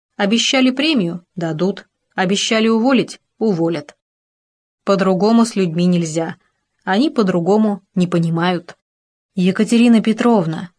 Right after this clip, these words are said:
это же не я фотографии выложил, но, ей-богу, это даже странно". "Мне наплевать, кто именно их выложил", отчеканила она. "Из одних поднялся такой шум,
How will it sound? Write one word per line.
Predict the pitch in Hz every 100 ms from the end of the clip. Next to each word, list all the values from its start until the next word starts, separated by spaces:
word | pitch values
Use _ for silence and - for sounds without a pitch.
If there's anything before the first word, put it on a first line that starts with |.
| _
это | 175 175
же | 190 208
не | 220 247
я | 240
фотографии | 233 - 185 214 202 180 170
выложил, | 202 214 165 147 180 _ _
но, | 180
ей-богу, | 202 214 208 269 185 170
это | 165
даже | 170 180 196
странно". | - - 226 170 170 175 - _ _ _ _ _ _ _ _ _ _ _
"Мне | 175 175 190
наплевать, | 226 254 277 262 233 233
кто | - 254
именно | 247 233 233 226 226
их | 220
выложил", | 202 220 214 202 220 226 - _ -
отчеканила | 185 180 190 185 180 180 180
она. | 180 175 175 175 _ _ _ _
"Из | 202 202
одних | 220 233 247 254
поднялся | 220 208 233 233 208
такой | 190 202 233 208
шум, | - 294 302 180